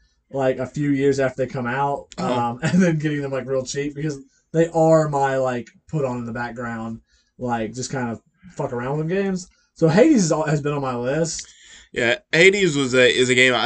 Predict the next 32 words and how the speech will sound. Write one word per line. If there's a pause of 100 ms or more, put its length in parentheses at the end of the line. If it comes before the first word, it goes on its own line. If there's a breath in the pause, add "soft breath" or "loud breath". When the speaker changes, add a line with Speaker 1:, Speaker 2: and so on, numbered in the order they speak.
(160)
Speaker 2:
I
didn't
play,
but
I
did
watch
playthroughs
of. (640)
Um,
so,
like, (760 loud breath)
that,
that,
that's
probably
what
I'll
do
for
Hades
too.
I'll
probably
watch
a
streamer
play
through
it. (400)
Speaker 1:
Yeah. (640)
Um,